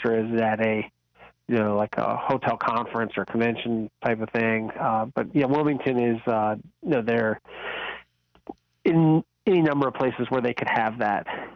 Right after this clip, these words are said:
And I don't think the setting is, is really very interesting. But yeah, as far as setting the scene, these are the, the principals that are involved. So the key players are his defense team, the N F L's general counsel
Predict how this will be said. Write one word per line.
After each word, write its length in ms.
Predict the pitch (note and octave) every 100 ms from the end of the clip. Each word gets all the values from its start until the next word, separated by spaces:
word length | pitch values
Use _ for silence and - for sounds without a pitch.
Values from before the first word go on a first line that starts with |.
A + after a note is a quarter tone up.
| _ _
And 440 | A2+ G2 G2 F#2+ - _
I 120 | B2
don't 180 | G#2 F#2+
think 140 | A#2+
the 80 | A2+ -
setting 260 | A2 G#2+ A2
is, 140 | A2 -
is 220 | B3+ F#3 A#2+
really 260 | A2 G#2+ - _ _ -
very 140 | A#2
interesting. 360 | A2+ - A2 G#2+
But 120 | A#2+
yeah, 180 | A#2+ A2+
as 60 | A2
far 120 | B2
as 60 | A#2+
setting 220 | - B2
the 100 | A#2 A2+
scene, 320 | B2+ A#2 A#2 A#2
these 180 | D3 C#3+
are 60 |
the, 120 | B2 - _ -
the 60 |
principals 600 | B2+ - C3 - A#2 A#2+ A#2
that 80 |
are 100 | A2+
involved. 520 | G#2+ G#2+ G#2+ G#2+ G#2+ - -
So 100 | A2+
the 120 | A2+ A#2+ -
key 120 | - B2+
players 480 | - B2 A#2 A2+ -
are 360 | A#2 A2 G#2+ - - - -
his 260 | - D#3 C#3
defense 360 | A#2+ B2 B2+ A#2+ -
team, 380 | C3 A#2+ A#2 A2 - _ _ _ _ _ -
the 100 | C3+
N 120 | B2
F 180 | A2+ -
L's 400 | B2 A#2 A2+ G#2+ -
general 260 | B2+ A2+
counsel 800 | G#2 - A2+ A2+ - A#2 A2 G#2+